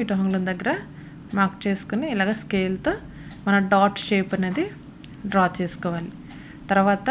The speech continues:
మన చంక మూల నుంచి ఇంకో డాట్ కోసం ఇలాగ డాట్కి షేప్ అనేది డ్రా చేయాలి. అలాగే హుక్ సైడ్ మూడో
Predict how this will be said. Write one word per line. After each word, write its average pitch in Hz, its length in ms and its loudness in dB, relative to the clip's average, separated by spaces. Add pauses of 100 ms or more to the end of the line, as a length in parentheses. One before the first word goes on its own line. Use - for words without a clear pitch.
(140)
మన 214 140 4 (920)
చంక 214 280 4 (120)
మూల 208 160 6 (120)
నుంచి 202 280 4 (720)
ఇంకో 208 200 4 (120)
డాట్ 190 200 4 (100)
కోసం 190 300 -2 (1400)
ఇలాగ 190 200 2 (100)
డాట్కి 190 540 2 (480)
షేప్ 190 320 2
అనేది 185 300 2 (1160)
డ్రా 180 140 2 (140)
చేయాలి. 185 380 2 (200)
అలాగే 190 300 0 (180)
హుక్ 233 300 -2
సైడ్ 214 280 4 (560)
మూడో 208 200 8